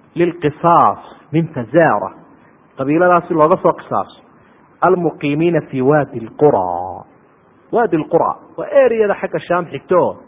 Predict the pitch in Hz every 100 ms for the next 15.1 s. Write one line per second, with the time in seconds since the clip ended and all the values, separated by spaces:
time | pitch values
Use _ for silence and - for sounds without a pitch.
0 | - 175 185 170 180 190 180 180 175 151
1 | 160 127 117 113 85 - _ _ _ _
2 | _ _ _ _ _ _ 139 147 175 170
3 | 143 151 175 160 147 - 196 196 202 214
4 | 220 - - _ _ _ _ - 147 139
5 | 135 156 151 98 - - - _ _ _
6 | _ 139 139 190 196 185 - 143 190 175
7 | 185 185 175 175 147 147 165 151 - -
8 | - - 147 160 190 180 147 170 160 151
9 | 151 185 170 175 175 165 170 170 165 160
10 | 147 - 131 - 151 123 92 - - _
11 | _ _ _ _ _ - 190 233 233 233
12 | 233 208 202 226 170 160 165 147 131 107
13 | - - _ _ _ _ _ _ _ _
14 | - 165 220 226 208 185 - 190 170 151